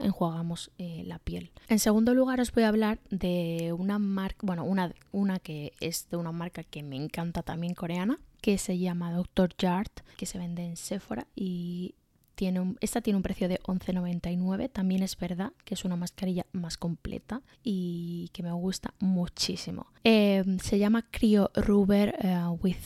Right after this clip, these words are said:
Moisturizing Hyaluronic Acid. Eh, esta mascarilla me gusta porque refresca e hidrata muchísimo. También contiene niacinamida, vitamina E, que es otro antioxidante,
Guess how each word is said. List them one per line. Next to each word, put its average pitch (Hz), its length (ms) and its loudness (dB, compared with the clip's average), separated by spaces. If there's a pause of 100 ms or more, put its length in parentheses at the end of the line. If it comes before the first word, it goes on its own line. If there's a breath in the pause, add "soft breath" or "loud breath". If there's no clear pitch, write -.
(720)
Moisturizing 180 960 2
Hyaluronic 180 680 2
Acid. 240 440 -2 (520 soft breath)
Eh, 185 540 4
esta 208 180 0
mascarilla 240 420 2
me 202 120 4
gusta 196 260 -2
porque - 260 -4
refresca 196 760 -4 (100)
e 190 80 -2
hidrata 180 400 0
muchísimo. 208 580 -2 (380 soft breath)
También 202 380 4
contiene 202 420 2
niacinamida, 180 720 -2 (240)
vitamina 180 640 2
E, 214 180 -2 (100)
que 185 100 -2
es - 240 -6 (160)
otro 180 300 -2
antioxidante, 180 760 -4